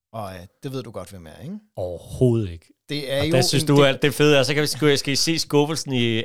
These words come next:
Speaker 2: Askes ansigt.
Speaker 1: Ja,
Speaker 2: Vi
Speaker 1: og,
Speaker 2: bare
Speaker 1: og, og glæden over at kunne fortælle det også.
Speaker 2: Ja.
Speaker 1: Nå, det vidste du ikke.
Speaker 2: Nej.
Speaker 1: Nej, David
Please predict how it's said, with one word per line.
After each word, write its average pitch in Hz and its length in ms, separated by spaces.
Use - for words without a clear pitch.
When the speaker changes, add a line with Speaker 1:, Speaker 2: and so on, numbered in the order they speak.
Speaker 2:
Askes 123 400
ansigt. 107 360
Speaker 1:
Ja, 147 100
Speaker 2:
Vi 123 60
Speaker 1:
og, 160 140
Speaker 2:
bare 127 160
Speaker 1:
og, 185 80
og 175 120
glæden 170 380
over 156 160
at 156 80
kunne 160 120
fortælle 165 420
det 151 100
også. 127 260
Speaker 2:
Ja. 92 80
Speaker 1:
Nå, 170 120
det 247 120
vidste 247 220
du 214 40
ikke. - 120
Speaker 2:
Nej. - 360
Speaker 1:
Nej, 165 140
David 185 200